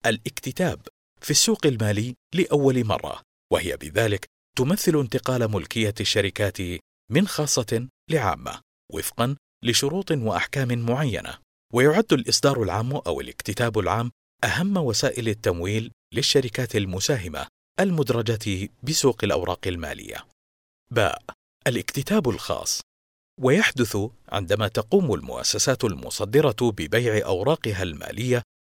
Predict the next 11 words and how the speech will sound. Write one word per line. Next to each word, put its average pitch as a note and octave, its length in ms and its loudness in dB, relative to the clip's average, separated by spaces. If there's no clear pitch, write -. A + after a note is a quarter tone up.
التي G#3 400 4
أصدرتها B2 560 0
لفئة A#2+ 560 0
محددة G#2+ 800 -2
من G#2 300 0
المستثمرين، A#2 840 0
سواء E3+ 580 2
كانوا D#3+ 460 2
أفرادًا G#2+ 640 0
أو A2+ 120 4
مؤسسات - 760 -2